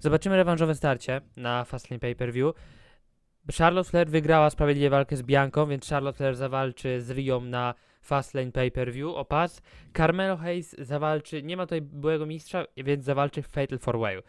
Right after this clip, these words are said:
z Andrade, Nakamurą i Damianem Priestem. I tak to będzie wyglądało. To są trzy potwierdzone pojedynki. Myślę nad tym, żeby właśnie tutaj jakoś oczywiście, może powiedzieć, wziąć tutaj Sefa,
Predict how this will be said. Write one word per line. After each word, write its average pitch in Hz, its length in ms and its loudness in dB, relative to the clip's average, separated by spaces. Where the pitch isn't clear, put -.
z - 140 -14
Andrade, 156 500 4
Nakamurą 139 720 2
i 143 120 -8
Damianem 123 380 -6
Priestem. 113 440 -14
I 139 60 -12
tak 139 180 -4
to 127 80 -8
będzie 117 140 -8
wyglądało. 110 300 -2
To 151 100 -4
są 165 160 -12
trzy 165 400 -4
potwierdzone 131 760 -2
pojedynki. 120 580 -2
Myślę 185 320 -4
nad 180 320 -4
tym, 165 400 -2
żeby 143 160 -4
właśnie 143 220 -8
tutaj 143 500 -4
jakoś 139 240 -2
oczywiście, 139 340 -8
może 131 180 -4
powiedzieć, 127 560 0
wziąć 131 440 -2
tutaj 127 480 2
Sefa, 180 760 2